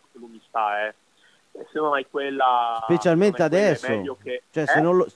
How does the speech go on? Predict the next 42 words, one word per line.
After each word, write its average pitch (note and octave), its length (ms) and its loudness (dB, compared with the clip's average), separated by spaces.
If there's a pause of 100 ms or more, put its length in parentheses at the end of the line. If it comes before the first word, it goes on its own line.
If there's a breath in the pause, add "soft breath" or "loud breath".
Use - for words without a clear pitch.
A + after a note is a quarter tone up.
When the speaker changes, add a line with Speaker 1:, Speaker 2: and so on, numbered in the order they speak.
(100)
Speaker 2:
specialmente D3+ 640 -2
adesso, C3 380 -2
se B2+ 120 -4
non G3+ 140 4
lo D#3 80 4
capiamo C3+ 420 -2
adesso, A2 460 -4
Speaker 1:
Sì, G2 80 -8 (400)
ma C3 100 -16
infatti, - 580 -4
eh. A2+ 60 -4
Speaker 2:
no? D3 400 2
E B2+ 200 -6
se B2+ 80 -2
non F3 100 4
lo G#3 60 4
capiamo D3+ 360 0
adesso C3 400 0
che A#2 120 -2
ne B2 80 2
usciamo C3 720 2
da, G2+ 800 -6
cioè, B2+ 160 -4
basta B2+ 680 0
con A2 160 -2
quelle A2+ 280 0
cose A2 260 0
di G2+ 100 -4
prima, F#2 520 -6
le F2+ 160 -10
cose B2 220 -8
di C#3 120 -4
prima C#3 320 0
sono A#2 180 -6
di A2+ 120 -2
prima, G2 340 -4
adesso G#2 260 -4
andiamo F#2+ 260 -6
adesso. F#2 340 -6 (540 soft breath)
Nel D3+ 220 -4
senso, C#3+ 440 0
Speaker 1:
Assolutamente A#2 520 -2